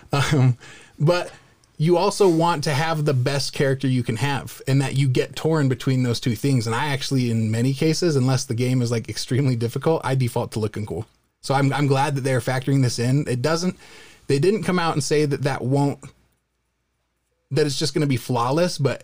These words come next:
they said that they kept it in mind as part of their design, and they, they wanted to try and address it with this game.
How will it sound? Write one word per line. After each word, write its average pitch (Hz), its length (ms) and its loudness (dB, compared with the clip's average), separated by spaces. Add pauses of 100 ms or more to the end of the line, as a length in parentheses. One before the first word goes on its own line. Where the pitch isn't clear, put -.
they 135 140 2
said 147 300 0
that 139 120 0
they 127 100 0
kept - 340 -4
it 165 60 0
in 147 180 2
mind 135 360 0
as 113 100 -2
part 135 280 -2
of 131 60 -2
their 123 140 0
design, 113 500 -4 (240)
and 117 300 -2
they, 117 300 -2
they 113 300 -2
wanted 117 380 -2
to 110 60 -6
try 113 200 -4
and 104 80 -6
address - 360 -6
it - 100 -8
with - 140 -8
this - 160 -10
game. - 240 -12